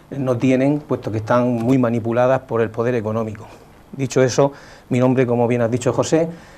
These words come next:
eh, soy ingeniero técnico industrial, en mecánica, empresario,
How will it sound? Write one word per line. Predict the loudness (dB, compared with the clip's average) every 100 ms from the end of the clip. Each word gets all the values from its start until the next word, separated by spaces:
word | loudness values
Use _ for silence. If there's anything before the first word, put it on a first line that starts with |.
| -8
eh, | -4
soy | 0 2
ingeniero | 2 2 2
técnico | 2 0 0
industrial, | -2 -2 4 4 4 -4 -12
en | -8
mecánica, | -4 2 4 4 2 0 -10 -14
empresario, | -10 -6 0 6 6 6